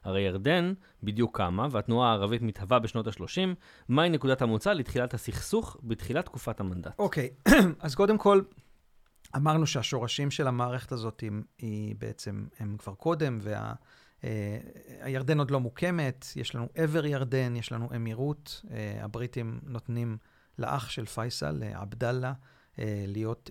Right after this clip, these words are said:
Speaker 2: אמיר, אה, נותנים לו קצת כסף, ואומרים לו, "בוא, ת-, שהוא מגיע לעמן", ועמן שהיום היא עיר גדולה,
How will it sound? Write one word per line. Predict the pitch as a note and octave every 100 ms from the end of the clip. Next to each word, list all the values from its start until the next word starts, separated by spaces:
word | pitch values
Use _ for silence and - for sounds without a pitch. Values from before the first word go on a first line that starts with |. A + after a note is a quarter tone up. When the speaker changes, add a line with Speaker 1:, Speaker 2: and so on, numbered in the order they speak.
| -
Speaker 2:
אמיר, | A#2 B2 D#3+ E3+ F3+ _ _ -
אה, | A2 G#2 G2
נותנים | G#2+ A2+ A#2
לו |
קצת | - - -
כסף, | D3 C#3+ D3 C#3 C#3 -
ואומרים | G#2+ G#2 A2
לו, | A2
"בוא, | A2 A2
ת-, | G#2 G#2+
שהוא | A#2 A#2
מגיע | A#2+ A2 G#2
לעמן", | G2+ G#2+ A2+ C3 D3 C3+
ועמן | G#2 G2+ G2+ F#2+ G#2+ A2+ A#2
שהיום | - A2+ G#2+
היא | A2
עיר | A2
גדולה, | G#2 G#2 G#2 A2+